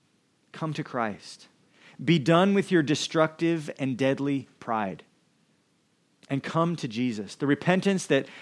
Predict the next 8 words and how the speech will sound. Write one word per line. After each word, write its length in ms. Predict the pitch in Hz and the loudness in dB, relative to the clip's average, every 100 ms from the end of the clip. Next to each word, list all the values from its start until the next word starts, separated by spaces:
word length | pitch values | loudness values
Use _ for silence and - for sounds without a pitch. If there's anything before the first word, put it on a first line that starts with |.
| - - | -20 -10
Christ 340 | - 160 170 - | 4 6 6 4
Jesus 340 | 160 143 135 | 0 0 -2
wants 260 | 143 156 - | -2 -2 -4
to 120 | 127 | -10
see 420 | - 147 143 139 | -4 -2 0 -2
in 140 | 135 | -2
you 340 | 127 127 120 113 - - _ _ - | 0 0 0 -2 -10 -20 _ _ 2
is 320 | 147 131 | 4 4